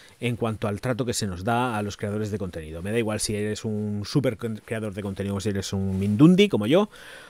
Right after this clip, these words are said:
porque el trato es de lo peor. Eh, cada vez que tienes que, eh, decirles algo, automáticamente te mandan a una página de estas asquerosas blanca, sin ningún tipo de interacción posible, y luego te dicen, "¿te ha parecido útil, sí o no?".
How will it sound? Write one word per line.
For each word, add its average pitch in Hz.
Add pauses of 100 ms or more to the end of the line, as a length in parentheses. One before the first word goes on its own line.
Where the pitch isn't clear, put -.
(220)
porque 170 (140)
el 113
trato 131
es 160
de 107
lo 95
peor. - (220)
Eh, 127
cada 147
vez 143
que 135
tienes 139
que, 135
eh, 127
decirles 127
algo, 147
automáticamente 123
te 113
mandan 117
a 98
una 127
página 123
de 131
estas 139
asquerosas 123
blanca, 156 (440)
sin 131
ningún 131
tipo 143
de 139
interacción 139
posible, 170
y -
luego 147
te 135
dicen, 127
"¿te 180
ha -
parecido 170
útil, 240
sí 302
o 214
no?". 98